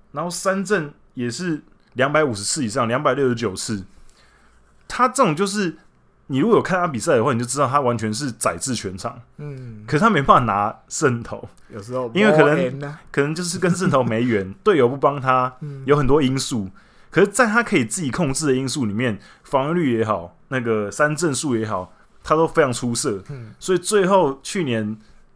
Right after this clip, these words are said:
Speaker 1: 美国职棒还是选出他当赛扬奖，我觉得差不多的感觉，就是他们其实就是要找一个这种宰制的投手。
Speaker 2: 对，大家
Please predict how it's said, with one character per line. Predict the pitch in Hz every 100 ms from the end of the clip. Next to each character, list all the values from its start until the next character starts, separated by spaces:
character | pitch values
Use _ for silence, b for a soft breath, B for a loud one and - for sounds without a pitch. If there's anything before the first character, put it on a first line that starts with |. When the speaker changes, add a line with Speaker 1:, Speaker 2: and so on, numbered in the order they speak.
| _ -
Speaker 1:
美 | 117
国 | 120
职 | 120
棒 | 131 117
还 | 117
是 |
选 | 131 101
出 | 95
他 | 104 110
当 | 104 104 107 - -
赛 | - 120
扬 | 101
奖， | 101 98 113 b b b
我 | 123
觉 | 165
得 | 214 - _
差 | - 196
不 | 196
多 | 208
的 | 180
感 | 117 101
觉， | - 87 85 - - - _ _ _ _
就 | 180
是 | 180 185 147 _ _ _
他 | -
们 | 180 180
其 | -
实 | 113
就 | 147
是 | 131
要 | 135
找 | - 87
一 | 98
个 |
这 | 101 120
种 | 95 90 _ _ _ _ -
宰 | 98 92
制 | - 113
的 | 98 95 _ _
投 | - 127
手。 | 110 104
Speaker 2:
对， |
大 | 175
家 | 160 156 151